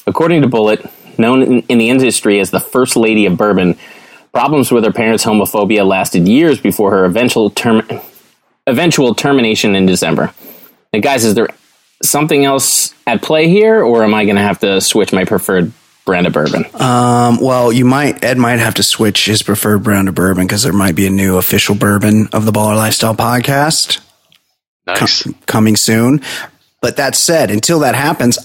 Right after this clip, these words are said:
Speaker 2: I happen to enjoy the Bullitt brand of bourbon. It's a, it's fair priced. It tastes good. My thing is that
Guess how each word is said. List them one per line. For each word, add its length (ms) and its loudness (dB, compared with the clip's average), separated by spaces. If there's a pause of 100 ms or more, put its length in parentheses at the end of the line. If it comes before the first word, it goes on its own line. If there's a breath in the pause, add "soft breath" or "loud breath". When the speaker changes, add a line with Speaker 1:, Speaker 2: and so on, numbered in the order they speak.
Speaker 2:
I 200 0
happen 300 0
to 100 2
enjoy 400 0
the 80 -2
Bullitt 380 0
brand 280 0
of 100 -4
bourbon. 320 0
It's 180 -2
a, 140 -4
it's 220 -2
fair 640 -2
priced. 560 -2
It 100 -4
tastes 300 0
good. 340 0 (960 loud breath)
My 240 0
thing 300 0
is 280 0
that 420 -4